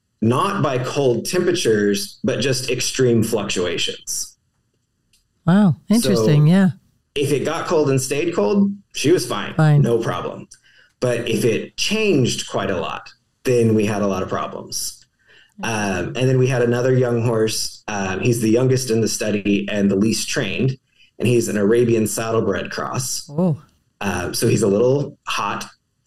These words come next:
Speaker 1: Um, I would describe him as, uh, fearful. His, his whole world outlook is, "Oh my God, what's that?"
Speaker 2: Yeah. Ah!
Speaker 1: So, yeah, he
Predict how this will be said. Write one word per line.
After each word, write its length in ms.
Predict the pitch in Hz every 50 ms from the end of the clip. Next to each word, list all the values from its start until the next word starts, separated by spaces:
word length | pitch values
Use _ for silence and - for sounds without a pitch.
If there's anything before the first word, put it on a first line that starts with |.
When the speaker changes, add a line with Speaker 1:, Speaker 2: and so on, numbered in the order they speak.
| - -
Speaker 1:
Um, 340 | 107 110 95 87 87 87
I 140 | - 104 104
would 260 | 104 104 101 101 101
describe 380 | - 117 101 - 104 101 101 101
him 160 | 107 104 101
as, 360 | 98 95 92 92 - - - -
uh, 440 | 98 95 92 92 90 85 82 78 - - -
fearful. 640 | - - 147 127 113 110 110 92 98 127 131 127 - _ _ _ _ _ _ _ _
His, 300 | - 113 120 101 - - -
his 160 | 113 113 -
whole 280 | - 127 123 120 110
world 300 | 107 113 117 113 110 107
outlook 420 | 107 101 101 101 98 95 98 98 -
is, 200 | 92 92 - - -
"Oh 60 | 175 -
my 100 | 262 226
God, 180 | 196 - 135
what's 200 | 139 131 131 -
that?" 180 | 101 90 - -
Speaker 2:
Yeah. 300 | 175 175 165 151 143 131 - - -
Ah! 460 | - 175 302 381 403 415 415 392 - - _ _ _ _ _ _ - 180 147 -
Speaker 1:
So, 540 | - 147 127 113 110 104 98 98 - - -
yeah, 320 | 131 143 139 - - - - -
he 760 | - - 160 185 196 196 190 196 190 180 160 - - -